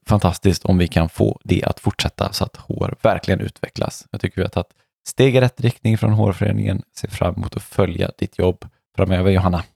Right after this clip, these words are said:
Sen har jag ju tidigare varit ute och sågat lite de som gör H R-trendspaningar för varje år, för jag tycker ändå att man alltid kommer fel. Jag vet att jag kastar sten i glashus här, för jag gör själv dem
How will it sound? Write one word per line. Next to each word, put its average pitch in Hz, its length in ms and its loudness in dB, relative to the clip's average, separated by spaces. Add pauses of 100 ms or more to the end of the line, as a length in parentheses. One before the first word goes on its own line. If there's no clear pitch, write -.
(680)
Sen 110 160 4
har 107 80 4
jag 107 60 4
ju 104 40 2
tidigare 95 280 2
varit 98 140 0
ute 98 160 2
och - 160 0
sågat 110 400 2
lite 117 240 2
de 95 180 2
som 95 160 -2
gör 85 160 0
H 92 280 0
R-trendspaningar 92 1300 0
för - 120 -2
varje 113 160 4
år, 90 80 4
för 87 100 -6
jag 87 60 -4
tycker 90 180 -2
ändå 87 160 -2
att - 100 -6
man 82 140 -4
alltid 90 280 -2
kommer 82 140 -4
fel. 117 300 4
Jag 90 100 0
vet 87 160 -4
att 87 120 -8
jag 87 100 -6
kastar 95 260 -8
sten 85 220 -4
i 85 60 -6
glashus 117 420 2
här, 127 180 2
för 101 120 -4
jag 90 100 0
gör 85 220 -6
själv 107 280 0
dem 110 140 4